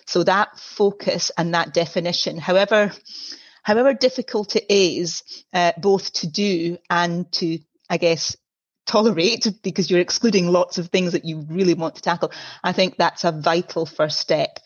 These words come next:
on a, a culture program. Just what is it, of all the things you could be doing, what is the very small number of things that you're going to align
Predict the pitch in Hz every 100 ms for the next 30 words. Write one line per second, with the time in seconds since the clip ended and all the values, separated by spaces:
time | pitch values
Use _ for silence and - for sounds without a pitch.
0 | _ _ - 151 151 151 151 _ 165 151
1 | _ 151 143 _ - 147 - 151 - 151
2 | 143 147 143 147 - - _ _ 151 -
3 | 160 170 175 - 170 165 156 143 _ _
4 | _ _ - 165 196 226 240 226 220 -
5 | 196 - 190 151 151 - _ _ _ _
6 | _ _ _ 175 170 175 160 151 170 185
7 | - 170 160 156 156 151 - 160 151 147
8 | _ _ _ _ 165 160 156 156 151 156
9 | 147 147 147 147